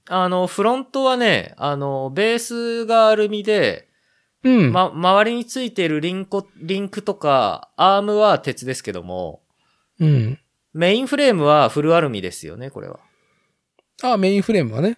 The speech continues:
Speaker 1: はい。
Speaker 2: だから、この前の二輪の軸は、あー、そうだね。素材感が、そうだね。黒森。黒森なんだよね、これ。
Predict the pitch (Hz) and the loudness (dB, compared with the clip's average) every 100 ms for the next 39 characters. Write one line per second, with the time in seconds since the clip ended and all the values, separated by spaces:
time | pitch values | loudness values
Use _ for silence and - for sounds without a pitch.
0 | _ - - 226 196 175 180 _ _ - | _ -6 -2 0 0 0 -2 _ _ -4
1 | 208 208 240 262 254 226 247 247 202 156 | -2 0 2 2 2 2 2 2 2 0
2 | 165 _ _ 180 180 190 190 190 185 185 | -4 _ _ -2 0 0 2 2 2 0
3 | 196 196 196 190 190 185 175 180 - 196 | 0 0 0 0 2 0 0 -4 -4 -2
4 | 277 214 127 - _ _ _ _ _ _ | 0 0 -2 -8 _ _ _ _ _ _
5 | _ _ _ _ _ _ 151 135 123 120 | _ _ _ _ _ _ 0 2 2 0
6 | 117 117 117 113 113 123 _ _ - - | 0 -2 -2 -2 -4 -6 _ _ -8 -2
7 | 190 135 104 117 - 143 170 160 110 98 | 0 0 -2 -4 -2 2 2 0 -4 -6
8 | 101 117 - - - 123 101 123 175 _ | -8 -10 -10 -6 -4 -4 -2 -4 -4 _
9 | _ _ _ _ _ _ _ _ _ - | _ _ _ _ _ _ _ _ _ 0
10 | 143 139 131 151 - 185 220 247 262 180 | 4 4 4 2 0 2 4 4 2 0
11 | 131 135 - | -2 -4 -2